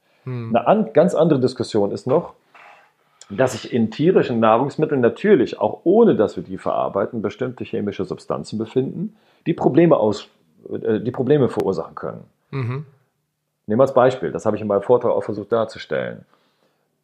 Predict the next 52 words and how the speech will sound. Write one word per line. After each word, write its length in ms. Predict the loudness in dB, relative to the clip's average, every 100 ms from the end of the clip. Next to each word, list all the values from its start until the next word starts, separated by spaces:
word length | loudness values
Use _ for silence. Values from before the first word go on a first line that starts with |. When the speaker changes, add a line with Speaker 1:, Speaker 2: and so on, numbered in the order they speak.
| _ _ _ _ -4
Speaker 2:
Das 180 | -2
Molekül 420 | 2 2 2 2 4
Hämoglobin, 680 | 4 4 2 2 0 -2
von 180 | -6 -4
dem 100 | -2
wir 140 | 0 2
wissen, 260 | 2 0
ich 100 | 0
habe 140 | -2 -2
eben 140 | 0
gesagt, 320 | 0 0 -2
dieses 240 | -8 -4 2
Häm, 180 | 2
das 140 | 2 -2
können 160 | -2
wir 120 | 0 2
aufnehmen. 460 | 2 0 -4 -4
Das 160 | -4 -2
Molekül 420 | -2 -2 -2 0
Hämoglobin 720 | 2 2 2 2 2 2 2
ist 360 | -4 -10 -10 -4
ein 160 | -2 0
Molekül, 540 | -2 -4 0 2 2
was 160 | 2 0
wir 80 |
im 140 | -2 2
Blut 300 | 4 4 0
finden 380 | -4 -6 -10 -8
bei 80 |
uns. 480 | -8 -8 -12 -20 -20 _ _ _ 2
Wenn 160 | 4
sich 220 | 4 -2
dieses 320 | -6 -4 -2 0
Molekül 460 | 2 0 -2 -4
im 180 | -4 2
Darm 280 | 4 4 2
zeigt, 540 | 0 0 0 -6 -12
dann 100 | -8
muss 160 | -6 -4
man 80 | -2
genau 260 | 2 2
hingucken, 360 | 2 -2 -2 -4
was 100 | -4
da 80 | -4
passiert, 420 | -4 -4 -2 0
denn 100 | 0
im 120 | -2
Darm 240 | 2 2 2
befinden 300 | 0 -2 -2
sich 200 | -6 -2
andere 220 | 2 2
Mikroorganismen, 800 | 2 0 0 0 0 -4 -6 -8